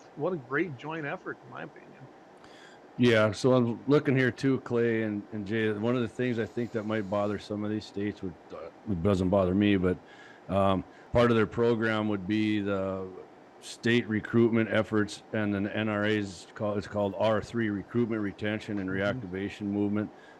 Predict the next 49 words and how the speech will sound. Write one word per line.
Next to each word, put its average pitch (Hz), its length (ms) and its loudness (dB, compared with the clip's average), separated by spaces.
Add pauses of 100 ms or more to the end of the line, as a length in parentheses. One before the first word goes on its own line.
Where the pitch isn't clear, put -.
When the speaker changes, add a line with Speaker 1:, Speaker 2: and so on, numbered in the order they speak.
(320)
Speaker 2:
You - 200 -10
know, 104 280 0
you're 107 120 2
gonna 123 140 4
try 123 200 4
and 110 100 2
keep 120 240 6
'em 113 200 4 (480)
recruiting 123 440 2
kids 117 300 0
into 107 160 -2
hunting, 104 500 -2
but 104 160 -2
you 104 80 -2
know 104 120 0
what 104 160 -2
they're 110 140 0
thinking? 98 420 -8
They're, 101 240 -2
"Oh, 110 420 0
man, 110 240 -2
they're 117 220 0
gonna 104 120 -4
recruit 101 440 -6
people 120 280 -4
into 101 180 -2
this 82 120 -10
radical 98 600 -2
N 104 120 -4
R 95 260 -6
A." 98 200 -4 (500)
Speaker 1:
<laughs> - 240 -18
Yeah, - 0 -
Speaker 2:
Yeah, 123 220 -4
Speaker 1:
and 120 100 -8
Speaker 2:
but - 20 -
Speaker 1:
there's, 123 420 -12 (300)
Speaker 2:
<laughs> 117 180 -4
Speaker 1:
unfortunately 127 680 2 (280)
Speaker 2:
which 120 220 2
I 120 80 6
think, 120 400 0
I'm 123 160 -2
sure 127 240 -4
some 120 240 -2
states 113 320 -2
have 104 140 2
a 98 60 -4
problem. 147 560 -6